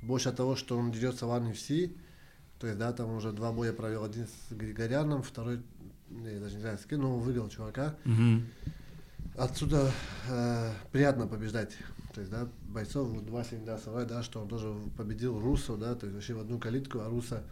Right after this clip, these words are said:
Speaker 1: дерётся, да, этот, э,
Speaker 2: Муртазаева
Speaker 1: Ван Эф Си,
Speaker 2: выиграл.
Speaker 1: Муртазаева выиграл, да, конечно, как бы тебе это приятно, да, что ты вот чувака выиграл, который вот там дерётся.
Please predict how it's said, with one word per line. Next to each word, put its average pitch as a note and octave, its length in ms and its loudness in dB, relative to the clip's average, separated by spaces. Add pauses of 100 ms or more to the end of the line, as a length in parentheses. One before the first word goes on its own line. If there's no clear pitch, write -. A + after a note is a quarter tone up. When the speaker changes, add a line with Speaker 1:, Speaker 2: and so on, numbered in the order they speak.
(560)
Speaker 1:
дерётся, A#2 540 0
да, B2 220 0
этот, G#2+ 180 -6 (280)
э, G#2 440 -8
Speaker 2:
Муртазаева B2+ 540 12
Speaker 1:
Ван A#2 80 12
Эф A#2 40 10
Си, A2+ 40 12
Speaker 2:
выиграл. A2+ 160 12
Speaker 1:
Муртазаева B2+ 400 8
выиграл, D#3 380 12
да, D3 60 6
конечно, F3 400 2
как D3 140 2
бы B2+ 80 0
тебе C3 180 2
это B2+ 120 2
приятно, B2+ 340 4
да, B2+ 120 2
что B2+ 100 -4
ты B2+ 140 0
вот B2 200 0
чувака A2+ 360 -4
выиграл, B2 320 0
который G#2+ 240 -6
вот G#2+ 140 -4
там G2+ 200 -2
дерётся. G2+ 300 -6